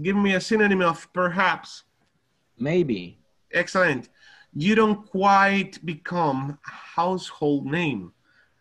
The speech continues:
Speaker 1: at least not yet. Now, a household name sounds like a familiar name, a top of the mind,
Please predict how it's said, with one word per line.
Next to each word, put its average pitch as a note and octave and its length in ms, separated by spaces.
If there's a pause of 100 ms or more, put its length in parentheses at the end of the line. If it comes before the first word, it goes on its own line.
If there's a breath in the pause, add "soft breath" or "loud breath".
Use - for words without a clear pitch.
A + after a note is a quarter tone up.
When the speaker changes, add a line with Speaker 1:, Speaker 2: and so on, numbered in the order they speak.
Speaker 1:
at B2 160
least D3 300
not C#3+ 200
yet. D3 380 (480 soft breath)
Now, D#3 300
a C#3+ 60
household G#3 680
name D#3+ 400
sounds D#3+ 460
like C3+ 520
a D3 100
familiar D3+ 800
name, A2 520 (680 soft breath)
a C3 60
top F3 380
of D3 200
the D3+ 80
mind, C#3+ 560